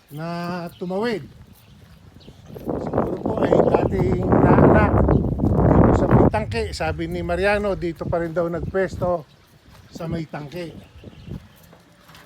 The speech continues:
So baka po nandun sa, malamang po dun sa kabila nagpunta.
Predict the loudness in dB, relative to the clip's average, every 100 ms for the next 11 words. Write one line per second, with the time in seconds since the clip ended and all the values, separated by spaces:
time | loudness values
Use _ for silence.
0 | -20 -20 -18 -16 -12 -12 -10 -10 -8 -8
1 | -8 -8 -8 -8 -8 -6 -8 -12 -18 -20
2 | -20 -20 -20 -20 -20 -20 -20 -16 -10 -6
3 | -6 -6 -6 -8 -6 -8 -10 -10 -8 -8
4 | -8 -8 -12 -12 -8 -8 -8